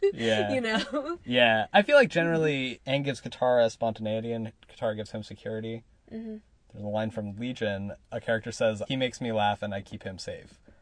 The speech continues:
Speaker 2: And that really is their relationship in, like, season one.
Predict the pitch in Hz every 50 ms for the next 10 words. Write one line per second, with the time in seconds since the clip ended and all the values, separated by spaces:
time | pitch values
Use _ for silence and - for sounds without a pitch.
0 | _ _ _ - 113 113 113 110 107 95 95 113 143 151 - 156 151 143 131 143
1 | 143 - 117 98 92 87 - 85 90 - 92 - - - - - _ _ - 110
2 | 110 101 87 76 87 - - 117 113 101 92 80 87 85 73 80 - 82 -